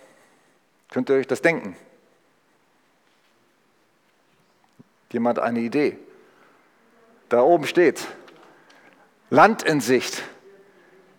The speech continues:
Sie hat das Ufer gesehen. „Ich konnte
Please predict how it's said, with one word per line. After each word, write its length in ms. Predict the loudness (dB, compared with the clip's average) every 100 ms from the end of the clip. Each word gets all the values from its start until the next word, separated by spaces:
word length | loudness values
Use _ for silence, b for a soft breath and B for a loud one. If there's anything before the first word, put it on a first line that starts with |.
| b b b _ _ -10
Sie 180 | 4 6
hat 160 | 8
das 140 | 6 4
Ufer 360 | 0 6 6
gesehen. 640 | 8 2 4 2 2 -4 -16 -20 -20 _ _ _ _ _ -4
„Ich 220 | -2 2
konnte 600 | 4 4 4 4 4 2